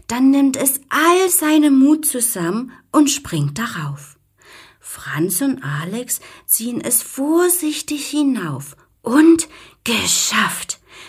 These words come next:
Die Rettung ist geglückt. Das haben unsere Freunde gut gemacht. Sie jubeln und klatschen. Nach diesem spannenden Abenteuer gehen Franz und Alex wieder nach Hause,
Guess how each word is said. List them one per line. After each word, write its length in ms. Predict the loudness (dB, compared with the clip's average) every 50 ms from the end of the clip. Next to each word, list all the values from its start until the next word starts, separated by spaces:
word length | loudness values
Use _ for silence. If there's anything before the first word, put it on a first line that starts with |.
| -20 _ -6
Die 100 | -6 -6
Rettung 600 | -4 -6 -6 -6 -6 -4 -2 0 0 0 0 -2 -8 -20 _
ist 320 | -6 -4 -4 -4 -4 -6 _
geglückt. 720 | -10 -8 -8 -10 -8 -6 -8 -8 -8 -10 -18 -18 -20 _ _ _ _ _ _ _ _ _ _ -20 -20 -20 -20 _ _
Das 260 | -6 -6 -4 -4 -4
haben 240 | -6 -4 -4 -4 -2
unsere 400 | -2 -2 -2 -2 -6 -8 -10 -12
Freunde 500 | -14 -10 -8 -4 -2 0 0 0 0 -2
gut 320 | -2 -6 -6 -6 -8 -12
gemacht. 540 | -12 -10 -8 -6 -6 -8 -10 -12 -16 -20 -20 _ -20 -20 -20 -20 -20 -20 -8
Sie 300 | -6 -4 -4 -2 -2 -4
jubeln 800 | -4 0 2 6 6 8 6 6 4 2 0 0 2 2 2 0
und 340 | 0 -2 -2 -2 -2 -4 -6
klatschen. 720 | -10 -14 -12 -12 -12 -10 -8 -8 -8 -6 -6 -8 -10 -10 -14 _ _ _ _ _ _ _ _ _ _ _ _
Nach 180 | _ -6 -6 -6
diesem 340 | -6 -6 -6 -4 -4 -4 -4
spannenden 680 | -4 -6 -6 -6 -2 0 2 4 4 2 2 0 -4
Abenteuer 880 | -4 -2 -4 -6 -6 -4 -6 -6 -6 -6 -8 -8 -6 -6 -6 -6 -8 -10 -14 -20 -20 -20 -20 _
gehen 280 | -4 -2 0 0 0 -2
Franz 520 | -2 -6 -8 -8 -6 -4 -2 -2 -2 0
und 140 | 0 0 -2
Alex 640 | -2 -6 -8 -8 -10 -8 -10 -10 -8 -8 -8 -8 -10 _ _ _ _
wieder 300 | -4 -4 -2 0 0 0
nach 300 | 0 0 -2 -4 -4 -6
Hause, 480 | -4 -4 -4 -4 -4 -6 -8 -10 -12